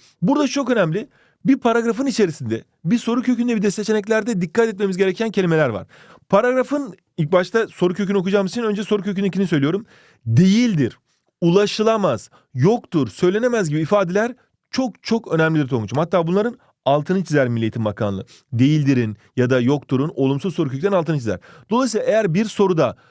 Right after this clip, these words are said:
soru kökünün altı çizildiyse bu çok çok önemli. Burada dikkat etmen gerekiyor. Adam bak altını çizdim. Burada başka öğrenciler karıştırabilir. Sen karıştırma diye sana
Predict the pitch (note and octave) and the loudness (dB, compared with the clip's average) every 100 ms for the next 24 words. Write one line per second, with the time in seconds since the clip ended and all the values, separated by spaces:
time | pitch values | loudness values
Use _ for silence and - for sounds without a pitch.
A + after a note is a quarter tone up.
0 | _ _ _ - - F#3 A#3+ A#3 F#3+ D3 | _ _ _ -10 0 0 2 -2 0 -2
1 | C3 F#3 F3+ D3+ D3+ D#3+ D3+ A#3 - G3 | 0 0 -2 -8 -4 -2 0 0 -2 -6
2 | A3 _ _ - G#3 A#3+ - - - G#3+ | -8 _ _ 0 0 0 -6 -12 -4 -4
3 | - F#3+ F3+ E3 C#3 B2 G#3+ E3+ G3 G#3 | -2 -2 0 0 0 0 0 2 0 -2
4 | _ B2+ D3 F#3+ F3+ E3+ D3 C3+ B2+ B2 | _ -4 0 0 0 -2 0 2 0 0
5 | G3 A3 _ _ - C#3+ E3 G#3 G#3+ _ | 0 0 _ _ -2 0 2 0 -4 _
6 | _ C3 B2 - A#2+ B2+ F#3+ A#3+ C4 F#3 | _ -2 -2 -2 -2 0 -2 -2 -2 -2
7 | D3 G2+ _ - B2+ F#3 G3 E3+ E3 F#3+ | -2 -6 _ -4 0 2 2 0 0 0
8 | G3 G#3+ G3+ G#3+ D3 _ _ _ - D3+ | 0 -2 -2 -2 -4 _ _ _ 0 0
9 | C#3+ G3 G3+ B3 A#3 - A3+ - G#3+ G#3 | 2 0 0 0 -2 0 0 2 0 0
10 | A#3+ A3+ G3 G3+ A#3+ G3 G#3+ | 0 0 0 -2 -4 -2 -2